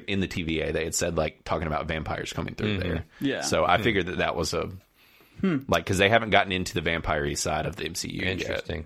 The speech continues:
Speaker 2: Okay.
Speaker 1: So, yeah.
Speaker 2: That's gonna be weird.
Speaker 1: It will be.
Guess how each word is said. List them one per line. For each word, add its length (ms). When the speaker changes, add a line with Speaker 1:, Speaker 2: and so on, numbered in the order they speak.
Speaker 2:
Okay. 340
Speaker 1:
So, 400
yeah. 200
Speaker 2:
That's 160
gonna 140
be 120
weird. 420
Speaker 1:
It 140
will 200
be. 220